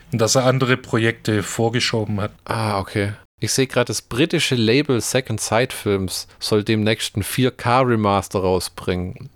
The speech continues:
Speaker 2: ähm, vom Originalkamera negativ. Das einzige Blu-ray, die es bisher gab, war von Alive und da beschweren sie sich über, ähm,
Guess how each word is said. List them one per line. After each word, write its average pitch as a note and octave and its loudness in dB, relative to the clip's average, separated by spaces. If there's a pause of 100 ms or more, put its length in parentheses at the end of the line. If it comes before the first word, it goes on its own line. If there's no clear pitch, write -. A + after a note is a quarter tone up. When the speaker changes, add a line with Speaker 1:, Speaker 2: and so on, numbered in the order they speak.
(100)
Speaker 2:
ähm, F#2+ -4
vom G#2+ -2
Originalkamera G2 0
negativ. F#2+ -4
Das - -6
einzige A#2 0
Blu-ray, A#2 2
die G#2+ -2
es - -8
bisher G2+ -2
gab, G2+ -2
war G2 2
von G2 -4
Alive G2+ 0
und G2+ -2
da F#2+ 0 (320)
beschweren B2 2
sie A#2 -2
sich - -2
über, G2 0 (640)
ähm, F#2 0